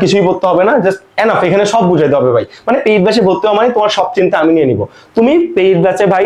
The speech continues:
ভর্তি হবা, তিন মাস আবার অ্যানালাইসিস করবা, এত সময় আছে? তোমার কাজ শুধু পড়াশোনা করা ভাই, আমরা সব কাজ করবো, তুমি শুধু পড়াশোনা করবা। বাংলা কথা বুঝো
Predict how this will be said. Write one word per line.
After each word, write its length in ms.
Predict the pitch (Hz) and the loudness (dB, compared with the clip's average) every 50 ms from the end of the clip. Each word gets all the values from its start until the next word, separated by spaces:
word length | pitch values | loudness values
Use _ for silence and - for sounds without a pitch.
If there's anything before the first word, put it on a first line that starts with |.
| 180 160 | 0 0
ভর্তি 220 | 151 135 - - 180 170 | 0 -2 -2 -2 0 0
হবা, 140 | 151 156 165 165 | 0 0 0 0
তিন 120 | 202 185 175 | 0 2 2
মাস 120 | 175 170 - 175 | 2 0 0 0
আবার 120 | 170 175 | 0 2
অ্যানালাইসিস 360 | 170 160 151 143 151 151 147 - - | 2 2 0 0 -2 -4 -8 -4 -2
করবা, 180 | 165 165 175 151 - - - _ _ _ - - | 0 0 0 0 -2 -4 -8 _ _ _ -6 -4
এত 80 | 139 156 147 151 | -4 -4 -2 -2
সময় 180 | 156 151 156 156 151 | -2 0 0 0 0
আছে? 140 | 151 - 196 156 - - - - _ - | 0 -2 -2 -4 -6 -8 -16 -14 _ -4
তোমার 180 | 190 196 208 214 208 | -2 0 0 0 0
কাজ 100 | 208 214 208 | -2 -2 -2
শুধু 140 | - 196 233 - 202 | 0 0 0 0 0
পড়াশোনা 320 | 180 165 165 156 202 208 196 | 0 0 0 0 0 0 2
করা 120 | 196 185 170 208 | 2 0 0 0
ভাই, 100 | - - - - _ _ _ _ _ - 143 | -2 -2 -4 -10 _ _ _ _ _ -6 -2
আমরা 180 | 151 165 180 214 208 | 0 0 0 0 0
সব 100 | 233 214 220 220 | -2 -2 -2 -2
কাজ 100 | 196 196 196 | -2 -2 0
করবো, 140 | 202 202 208 208 214 | 0 0 0 2 2
তুমি 120 | 190 185 185 | 0 0 0
শুধু 100 | 190 202 202 190 | 0 0 0 0
পড়াশোনা 260 | 143 143 - 170 165 165 | -2 -2 -2 -2 0 0
করবা। 140 | 160 143 127 127 | 2 0 0 0
বাংলা 160 | 135 139 151 147 147 | 0 0 0 0 0
কথা 120 | 143 170 156 139 | -2 -2 -2 -2
বুঝো 180 | 143 156 175 | -2 -2 -2